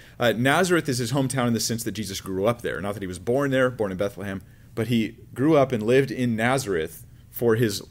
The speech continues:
the majority of his life. So that's his hometown. So this is like a homecoming, right? This is like coming back to visit home after you've been gone for a while, but this is a totally different kind of homecoming. This is like something you've never experienced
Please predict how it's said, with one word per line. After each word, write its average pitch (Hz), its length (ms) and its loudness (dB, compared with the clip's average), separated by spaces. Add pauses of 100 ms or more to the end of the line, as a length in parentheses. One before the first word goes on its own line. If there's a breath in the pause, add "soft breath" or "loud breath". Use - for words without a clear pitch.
(220)
the 127 80 0
majority 117 380 2
of 98 80 0
his 95 100 -6
life. 78 400 -6 (400 loud breath)
So 123 140 4
that's 117 140 4
his 123 120 -4
hometown. 110 600 -2 (760)
So 156 140 -2
this 170 160 0
is 170 60 0
like 175 100 2
a 143 80 0
homecoming, 147 480 -2 (120)
right? 113 320 2 (500 soft breath)
This 135 80 -8
is 147 60 0
like 151 100 4
coming 165 180 2
back 143 240 4
to 160 80 -2
visit 139 320 0
home 120 300 2
after 104 200 -2
you've 113 80 0
been 107 140 0
gone 113 180 2
for 113 120 -8
a 95 40 -2
while, 90 120 0
but 123 80 -6
this 151 100 -2
is 147 80 -2
a 123 80 0
totally 113 380 4
different 87 240 -4
kind 87 120 -2
of 80 60 -4
homecoming. - 400 -8
This 127 140 0
is 139 80 2
like 135 120 8
something 131 200 2
you've 135 160 2
never 117 180 4
experienced 107 680 2